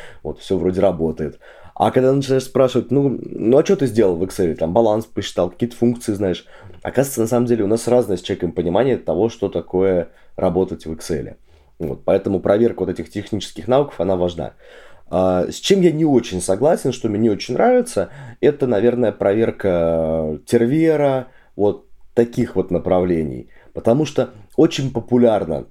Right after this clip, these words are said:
да, все проверяют гейм-, у геймдизайнеров навыки. Вот в-, засунул руку в котёл с бесами, вытянь красного беса, там, вытащи чёрного. С какой вероятностью всё это произошло? У меня один единственный вопрос. Зачем?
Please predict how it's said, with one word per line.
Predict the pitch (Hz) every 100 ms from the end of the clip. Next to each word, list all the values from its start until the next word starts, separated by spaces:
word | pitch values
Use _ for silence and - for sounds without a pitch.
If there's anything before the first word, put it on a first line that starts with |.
| -
да, | 92 85
все | - - 156 147 113 87
проверяют | - 98 98 107 92
гейм-, | 87 95 90 78
у | 90
геймдизайнеров | 95 92 95 139 147 120 -
навыки. | 98 98 92 87 76 - - -
Вот | 78
в-, | 92 92 85 73
засунул | 107 113 131 117 104
руку | 117 117 101
в | 85
котёл | - 98 107 95
с | 95
бесами, | 98 170 170 147 135 127 - 117 98
вытянь | 95 120 117 104
красного | 92 117 139 139 120 110
беса, | 107 117 113 - 104 92 90
там, | 82 78 78
вытащи | 101 110 - 107 95 82
чёрного. | - 110 95 85 87
С |
какой | - 123
вероятностью | 117 107 110 104 -
всё | -
это | 101
произошло? | - 92 95 - 64 - - - 117 -
У |
меня | 117 156
один | 127 127
единственный | 120 117 107
вопрос. | 101 87 -
Зачем? | 71 69 117 - - 58 -